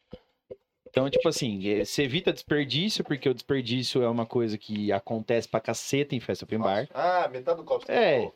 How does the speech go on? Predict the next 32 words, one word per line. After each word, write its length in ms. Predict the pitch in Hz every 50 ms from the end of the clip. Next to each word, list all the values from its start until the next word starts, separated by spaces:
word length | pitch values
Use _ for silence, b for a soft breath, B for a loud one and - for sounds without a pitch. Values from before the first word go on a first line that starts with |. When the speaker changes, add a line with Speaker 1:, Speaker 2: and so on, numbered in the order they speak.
| _ _ _
Speaker 2:
Tchau. 180 | - 120 117
Speaker 1:
o 40 | 110
copo 160 | 160 170 175 -
tá 100 | - 226
aqui, 300 | 220 - - 190 156 131
ó. 140 | 113 92 80 - _ _ _
Speaker 2:
Já 160 | 208 135 147
jogou 160 | 151 180 180
Speaker 1:
Metade. 180 | 170 165 147 -
Speaker 2:
fora. 120 | - - -
Speaker 1:
Esquentou, 420 | 208 185 175 165 - - 175 214 262
Speaker 2:
Já 60 | 262
Speaker 1:
irmão? 220 | 226 160 127 107 95 -
Speaker 2:
esquentou. 200 | - - - 127
Speaker 1:
Você 100 | 135 143
vira 360 | 139 131 127 135 143 180 190 190
pra 140 | 202 196 185
trás, 320 | - 180 180 190 196 185
joga 240 | 175 202 196 196 190
e 20 | 190
Speaker 2:
Já 80 | 240
Speaker 1:
foda-se, 260 | - 233 220 - 127 147
Speaker 2:
joga. 60 | 143
Speaker 1:
vai 80 | 151
Speaker 2:
Ah, 20 | 147
Speaker 1:
buscar 120 | - 165 160
Speaker 2:
vou 60 | 151
Speaker 1:
de 40 | 180
Speaker 2:
lá 60 | 208 190
Speaker 1:
novo. 100 | 135 -
Speaker 2:
pegar 100 | 135 123
outro. 240 | 123 - - -